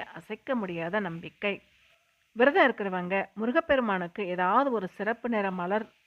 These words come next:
வச்சு சர்க்கரை பொங்கல் அல்லது கோதுமை பாயாசம் அல்லது கோதுமை பொங்கல் இதுல ஏதாவது ஒரு நெய்வேத்தியம் படைச்சு வழிபடலாம். நம்முடைய வேண்டுதலுக்கு ஏற்ற மாதிரி திருப்புகழை பாராயணம் செஞ்சு அதை தினமும் காலையிலயும் மாலையிலயும் சொல்லி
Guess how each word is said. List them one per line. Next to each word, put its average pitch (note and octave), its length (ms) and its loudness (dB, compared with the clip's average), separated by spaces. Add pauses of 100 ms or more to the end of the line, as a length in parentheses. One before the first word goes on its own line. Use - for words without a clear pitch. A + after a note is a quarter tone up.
(520)
வச்சு F#3+ 360 -6 (600)
சர்க்கரை A#3+ 400 2
பொங்கல் F#3+ 440 -4
அல்லது F#3 340 -4
கோதுமை A#3 400 4
பாயாசம் F#3 640 -4
அல்லது F3+ 260 -4
கோதுமை A3+ 380 2
பொங்கல் F#3 400 -6
இதுல G3+ 220 0
ஏதாவது G3 480 2
ஒரு G3 140 0
நெய்வேத்தியம் G3 540 -2
படைச்சு D#3+ 340 -10
வழிபடலாம். F3+ 600 -2 (580)
நம்முடைய D#4 440 6
வேண்டுதலுக்கு G3 640 -2
ஏற்ற F#3 320 -4
மாதிரி F3+ 400 -6
திருப்புகழை G#3+ 560 -2
பாராயணம் G3 600 0
செஞ்சு F3+ 320 -4 (100)
அதை G3+ 280 -2
தினமும் G#3 400 0
காலையிலயும் F#3+ 640 0
மாலையிலயும் F#3+ 600 0 (580)
சொல்லி C4+ 360 6